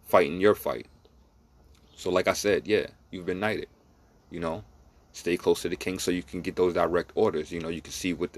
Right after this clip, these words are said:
what goes on, because eventually you will become a king. So you wanna mimic their moves, you know? So, uh, in retrospect, that would be the, the equivalent of having, like, a mentor,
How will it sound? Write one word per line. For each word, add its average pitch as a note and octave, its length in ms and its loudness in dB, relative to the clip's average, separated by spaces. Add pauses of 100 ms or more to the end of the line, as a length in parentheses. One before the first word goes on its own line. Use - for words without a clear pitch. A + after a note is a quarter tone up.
what E2+ 160 4
goes E2 300 0
on, F#2 180 -2
because E2 260 -2
eventually E2+ 460 -4
you E2 120 -6
will E2 80 -8
become E2 320 -4
a D#2 40 -8
king. E2 300 -4 (640)
So - 160 -4
you G2+ 160 2
wanna G#2 180 2
mimic G#2 320 0
their F#2+ 140 4
moves, G2+ 420 -2
you F#2 100 -4
know? F#2 240 -2
So, F2+ 360 2
uh, E2+ 220 0
in E2 140 -6
retrospect, F#2 480 2
that F#2 120 6
would F2 120 0
be F2+ 140 -4
the, E2 260 -4
the F2+ 160 -4
equivalent F2+ 400 -2
of E2+ 80 -2
having, F2 200 0
like, F2 140 -2
a E2 40 -4
mentor, A2+ 460 -2